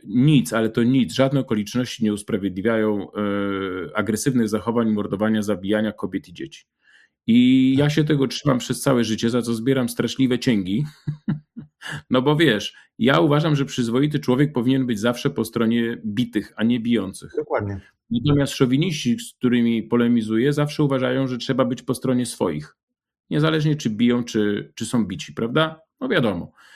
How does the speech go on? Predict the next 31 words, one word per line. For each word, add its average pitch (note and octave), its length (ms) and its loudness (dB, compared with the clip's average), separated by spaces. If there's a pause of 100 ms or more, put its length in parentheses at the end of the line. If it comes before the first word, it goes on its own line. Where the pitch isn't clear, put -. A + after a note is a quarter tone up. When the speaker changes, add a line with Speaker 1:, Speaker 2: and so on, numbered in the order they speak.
(260)
Speaker 1:
W - 40 -8
związku C#3+ 440 2
z D3 80 -4
tym C#3 120 4
na C3+ 80 2
przykład, B2+ 240 2
Boże, A#2 280 2
ile C3 200 2
ja C3 120 2
się C3+ 160 0
na-, B2+ 220 2
y, A#2 400 -2
do-, - 100 -6
dostałem C3+ 680 0
cięgów C3 380 2
za C3 100 2
Drezno A#2+ 440 2
na G2 120 -4
przykład, G2 400 -6
prawda? G#2 400 -4 (340)
Y, G#2+ 80 -2 (280)
po-, - 280 -2
potępiam G3 560 6
oczywiście D3+ 460 4
zbrodnie C#3 400 2
narodowego B2+ 500 0
socjalizmu, A#2+ 760 0
trzeciej B2 380 -2
Rzeszy, A#2+ 360 0
Hitlera, B2 520 0
Niemców, B2 580 0